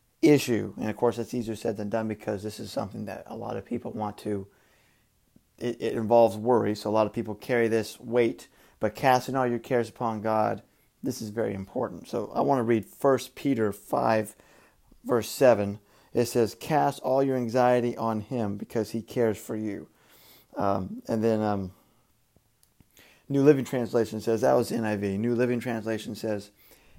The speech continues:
"Give all your worries and cares to God, for he cares about you." So what that basically is saying is, is when you're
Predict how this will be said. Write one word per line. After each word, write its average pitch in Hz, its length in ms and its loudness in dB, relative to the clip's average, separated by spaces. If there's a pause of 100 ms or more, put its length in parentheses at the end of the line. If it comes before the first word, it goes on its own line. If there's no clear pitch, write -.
(140)
"Give 143 260 4
all 123 180 6
your 131 140 2
worries 127 420 2
and 107 160 -8
cares 127 440 -2
to - 100 -10
God, 110 400 0 (720)
for - 180 -4
he 123 160 -2
cares 117 380 2
about 107 400 -4
you." 85 200 -12 (320)
So 139 280 -2 (280)
what 151 240 6
that 165 360 -2
basically 127 600 0
is 107 100 -2
saying 127 460 -2
is, 101 180 -4
is 101 140 -6
when 113 180 -2
you're 143 400 0